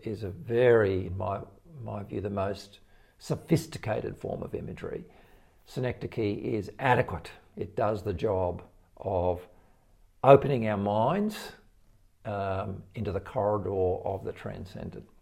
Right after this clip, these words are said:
Uh, I like thinking of, uh, the style of Ezekiel like some of the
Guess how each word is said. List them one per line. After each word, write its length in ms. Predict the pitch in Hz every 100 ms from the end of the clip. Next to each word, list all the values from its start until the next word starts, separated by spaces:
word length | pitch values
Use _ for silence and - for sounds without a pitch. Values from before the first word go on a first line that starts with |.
| _ - - - - - - - - - - - - _ -
Uh, 120 | 139 143
I 120 | 156
like 240 | 180 165
thinking 340 | 135 104 104 101
of, 220 | 98 98
uh, 400 | 104 110 123 131
the 100 | 113
style 320 | - 120 107
of 80 | 110
Ezekiel 480 | 104 131 127 135 110
like 680 | 107 107 107 - - - -
some 240 | - - 139
of 120 | 120
the 360 | 110 107 107